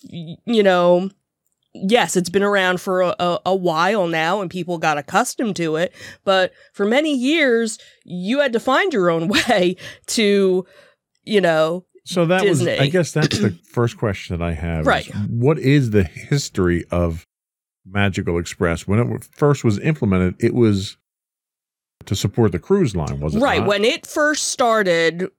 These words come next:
Speaker 1: and I wanna say in, in the late nineties, I don't, I, I meant to look up the date of when it actually started. When they first started doing any kind of transportation,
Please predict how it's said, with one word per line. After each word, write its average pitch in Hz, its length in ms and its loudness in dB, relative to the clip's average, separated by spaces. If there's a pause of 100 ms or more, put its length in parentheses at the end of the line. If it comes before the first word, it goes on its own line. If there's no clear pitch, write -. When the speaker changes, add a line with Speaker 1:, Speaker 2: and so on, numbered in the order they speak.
(140)
Speaker 1:
and 175 680 0
I 175 120 0
wanna 190 360 0
say 185 520 2
in, 175 320 -6
in 175 580 0
the 170 800 -2 (500)
late 180 540 0
nineties, 180 720 0
I 175 60 2
don't, 185 300 0
I, 180 380 0
I 190 160 2
meant 208 360 0
to 220 80 0
look 202 220 0
up 185 220 0
the 190 220 0
date 185 320 0
of 175 160 0
when 175 240 0
it 175 120 2
actually 165 540 -2
started. 160 460 -2 (260)
When 190 160 2
they 214 160 2
first 254 400 0
started 202 400 2
doing 196 380 2
any 190 260 2
kind 185 320 0
of 165 140 0
transportation, 175 1120 0